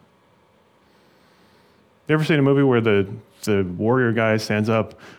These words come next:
"I'm Uthar, son of Uthar, son of," and the, the warrior kings for, like, a hundred generations? Th-, that's what the Israelites were expecting.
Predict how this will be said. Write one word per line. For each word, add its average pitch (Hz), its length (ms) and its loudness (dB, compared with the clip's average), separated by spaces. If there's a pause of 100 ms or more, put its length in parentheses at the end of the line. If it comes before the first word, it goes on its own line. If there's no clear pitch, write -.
"I'm 117 720 0
Uthar, 131 500 0
son 156 200 -2
of 120 260 0
Uthar, 131 500 0
son 156 240 0
of," 120 380 -2 (2500)
and 117 120 0
the, 117 180 2
the 113 180 -2
warrior 131 400 2
kings 131 400 0
for, 117 160 -2
like, 110 140 0
a 113 60 0
hundred 120 240 0
generations? 107 960 -2 (2500)
Th-, 151 140 -10
that's 180 240 -2
what 190 140 -2
the 170 80 -2
Israelites 131 580 0
were 117 80 -2
expecting. 127 600 -6